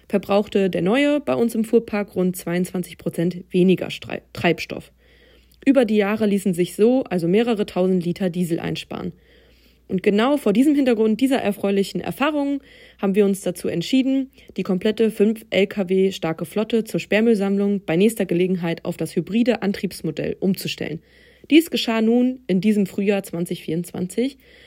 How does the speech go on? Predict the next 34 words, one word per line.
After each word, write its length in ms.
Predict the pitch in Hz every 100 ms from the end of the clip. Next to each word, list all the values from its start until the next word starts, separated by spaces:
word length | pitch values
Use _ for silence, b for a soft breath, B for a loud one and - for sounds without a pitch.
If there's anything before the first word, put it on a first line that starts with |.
| B B
als 160 | 185
die 120 | - -
übrigen 400 | 262 262 240 240
vier 400 | - 214 214 220
Sammelfahrzeuge 800 | - 190 202 190 196 - 196 180
mit 160 | 175 165
konventionellem 840 | - 180 165 - 165 190 202 190 185
Dieselantrieb 840 | 202 233 233 208 208 - 196 190 b b b
turnusgemäß 800 | - 311 285 - 220 220 226 220
durch 200 | 175 170
neue 240 | 214 247 240
Modelle 500 | 233 165 175 180 185
zu 160 | -
ersetzen 440 | - 220 147 - 175
waren. 220 | - 170 _ _ _ _ _ _ - B B B B
Seither 440 | - 285 - 254 220
wird 120 | 202
der 80 | 202
komplette 420 | 185 180 240 247
Sperrabfall 640 | - - - 196 - 202
aus 160 | - 180
dem 140 | 185
Landkreis 400 | 185 180 - 180
Osnabrück 480 | - - 170 214 233
elektrisch 460 | - 175 - 175 -
verpresst 460 | - - 330 - _ b b
und 140 | 196 196
damit 260 | 202 180
leiser 400 | 233 277 277 277
sowie 400 | 214 196 240 277 -
emissionsärmer 880 | 190 180 - 233 233 202 202 202 -
an 60 |
den 200 | 175 175
Haushalten 600 | 196 190 202 - 214 233